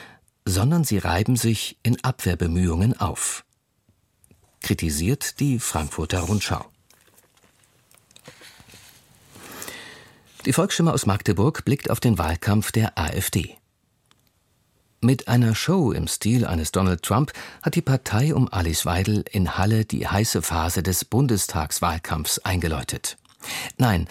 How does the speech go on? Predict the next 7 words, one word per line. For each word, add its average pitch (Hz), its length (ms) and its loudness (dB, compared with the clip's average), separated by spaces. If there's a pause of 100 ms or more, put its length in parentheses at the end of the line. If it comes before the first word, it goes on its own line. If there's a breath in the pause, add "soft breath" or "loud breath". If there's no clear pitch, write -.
(340 loud breath)
trunken - 340 2
von 113 280 4
Bier 123 360 4
und 98 140 2
Selbstbewusstsein, 85 1000 0
regelrecht 107 760 0
eingegrölt. 87 1000 0